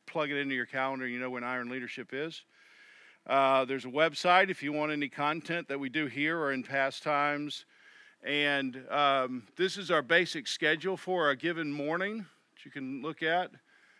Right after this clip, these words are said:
Uh, but there were twenty guys here this morning, six A M, way to go. Uh,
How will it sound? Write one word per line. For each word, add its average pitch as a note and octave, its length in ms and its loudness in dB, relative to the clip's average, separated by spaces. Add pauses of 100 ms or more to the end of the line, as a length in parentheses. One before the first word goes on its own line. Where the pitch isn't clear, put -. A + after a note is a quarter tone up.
(220)
Uh, C3 360 0
but C3+ 260 -4
there C#3 140 -4
were B2+ 100 -4
twenty E3 500 -4
guys F3 300 2
here C3 160 -4
this A#2+ 160 -14
morning, A2+ 300 -14 (580)
six - 380 -10
A C#3 80 -4
M, C#3+ 260 -6
way A#2+ 140 -8
to B2+ 80 -10
go. C#3 260 -8 (1040)
Uh, - 20 -10